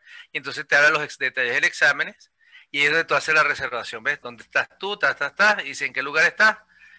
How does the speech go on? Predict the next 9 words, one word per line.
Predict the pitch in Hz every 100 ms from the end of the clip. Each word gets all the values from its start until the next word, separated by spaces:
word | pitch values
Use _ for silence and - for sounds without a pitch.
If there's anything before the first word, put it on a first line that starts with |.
| _ -
En | 135
tal | 165 -
sitio, | 233 233 226 214 -
pum, | 190 185
lo | 156 143
pones, | 220 262 302 - - _ _ _ _ _ _ _ _ _
y | 160
entonces | 156 151 135 170 175
ahí, | 202 185 190 208 -